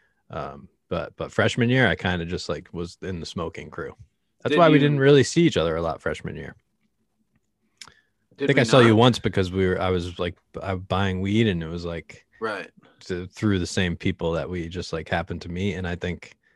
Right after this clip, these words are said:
Speaker 1: and I don't think we really saw each other much again until, like, that year that I visited. I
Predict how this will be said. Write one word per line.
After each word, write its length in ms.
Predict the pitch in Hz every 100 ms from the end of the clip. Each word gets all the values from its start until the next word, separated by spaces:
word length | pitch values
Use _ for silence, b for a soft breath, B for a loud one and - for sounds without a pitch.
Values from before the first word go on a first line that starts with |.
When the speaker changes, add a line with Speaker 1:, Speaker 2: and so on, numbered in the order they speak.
| _ _
Speaker 1:
and 120 | 95 110
I 60 |
don't 100 | 190
think 160 | 160 147
we 140 | 120
really 240 | 123 139 117
saw 240 | - 135
each 160 | 131 -
other 200 | 107 98
much 240 | 110 120
again 260 | 90 95 123
until, 360 | 92 82 87 85
like, 320 | 82 76 -
that 200 | 85 73
year 220 | 95 101
that 120 | 95 90
I 100 | 87
visited. 560 | 90 92 92 90 85
I 1120 | - _ _ _ _ _ _ _ _ _ _